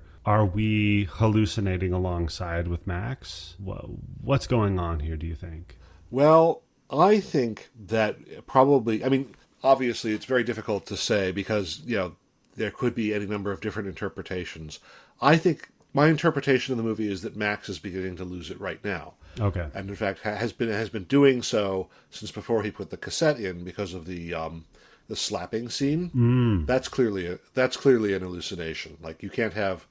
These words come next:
Speaker 2: you, you know, it would be a, it would be a gross violation of rules of reality to have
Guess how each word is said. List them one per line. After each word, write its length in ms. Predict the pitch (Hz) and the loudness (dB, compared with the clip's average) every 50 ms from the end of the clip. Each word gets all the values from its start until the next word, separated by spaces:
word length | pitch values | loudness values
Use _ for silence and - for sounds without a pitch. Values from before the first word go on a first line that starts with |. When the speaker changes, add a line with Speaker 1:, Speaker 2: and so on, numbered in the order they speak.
| _ - - - - _ _ _ _ _ _ _ - | _ -20 -20 -20 -20 _ _ _ _ _ _ _ -8
Speaker 2:
you, 80 | 127 - | -8 -8
you 360 | - 143 151 143 156 156 143 | -6 -4 -2 -2 2 4 6
know, 120 | 123 117 | 6 6
it 80 | 117 127 | 6 4
would 100 | 120 104 | 2 2
be 100 | 131 123 | 4 4
a, 120 | 123 - 135 | 4 2 2
it 100 | 131 120 | 0 0
would 120 | 120 117 | 0 0
be 120 | 127 131 123 | 2 0 0
a 60 | 113 | 0
gross 280 | - 117 139 139 127 - | 4 6 6 6 6 4
violation 580 | 120 120 117 113 110 104 101 95 - - 98 98 | 4 4 4 4 4 2 0 0 -2 -6 -8 -10
of 120 | 90 87 | -8 -6
rules 240 | 104 104 101 95 - | -4 -4 -4 -4 -6
of 80 | 87 90 | -10 -8
reality 380 | 101 101 98 98 98 95 - - | -4 -4 -2 -4 -4 -8 -10 -12
to 80 | - 92 | -10 -10
have 140 | 98 95 | -10 -10